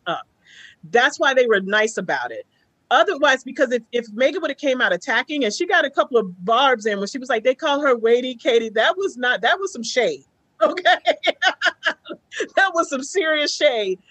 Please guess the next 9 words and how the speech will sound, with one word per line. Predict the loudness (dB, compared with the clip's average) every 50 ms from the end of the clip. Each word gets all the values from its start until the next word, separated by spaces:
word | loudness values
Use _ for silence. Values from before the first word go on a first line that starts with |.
| -20 -20 -14
She | -8 0 4 4 4 6 4
was | 4 4 4 0 0
not, | 0 0 0 0 _ _ _ _ _ _
she | -10 -2 0 0 2
knew | 2 2 0 0
if | 0 0
she | 2 0 0
would've | 0 0 -6 -4
came | -2 -2 -2 -2 -2 -6